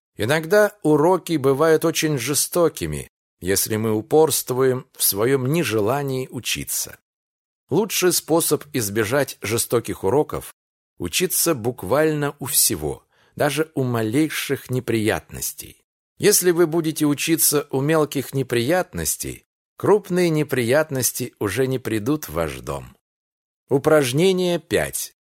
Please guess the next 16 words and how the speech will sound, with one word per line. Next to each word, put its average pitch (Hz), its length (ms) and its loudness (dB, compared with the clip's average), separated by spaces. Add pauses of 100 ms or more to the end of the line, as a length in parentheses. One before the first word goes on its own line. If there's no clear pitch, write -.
(420)
Формирование 120 1000 2
привычки 135 920 -2
извлекать 127 640 0
уроки 110 540 -4
из - 300 -4
всего. 73 540 -4 (720)
Подумайте 208 580 4
о 190 80 4
той 185 240 4
неприятности, 135 1300 -2 (140)
которая 160 420 2
сейчас - 640 0
вас 101 360 0
больше 143 460 2
всего 135 320 0
беспокоит. 117 880 -4